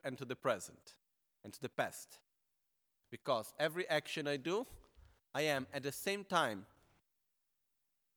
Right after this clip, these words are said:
creating the conditions so something that I have done in the past can give its fruits in the present, and I am creating the causes to have a result in the future.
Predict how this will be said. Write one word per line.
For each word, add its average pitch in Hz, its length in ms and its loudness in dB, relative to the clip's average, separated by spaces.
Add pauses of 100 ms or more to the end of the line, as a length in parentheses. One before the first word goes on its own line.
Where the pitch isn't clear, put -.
(100)
creating 185 460 2
the 180 80 0
conditions 180 720 0
so 143 220 2
something 196 500 2
that 170 120 2
I 160 100 4
have 151 220 0
done 170 140 4
in 160 120 0
the 147 80 0
past - 580 0 (400)
can 139 200 0
give 135 200 0
its 135 160 -4
fruits - 540 -4
in 135 100 -6
the 120 80 -6
present, 143 520 -2 (540)
and 147 120 -2
I 156 40 4
am 165 160 2
creating 180 500 0
the 156 100 -6 (100)
causes - 920 2 (360)
to 147 100 -6
have 160 300 6
a 160 80 -2
result 131 600 -2 (500)
in 170 220 -8
the 165 80 -12
future. - 480 -14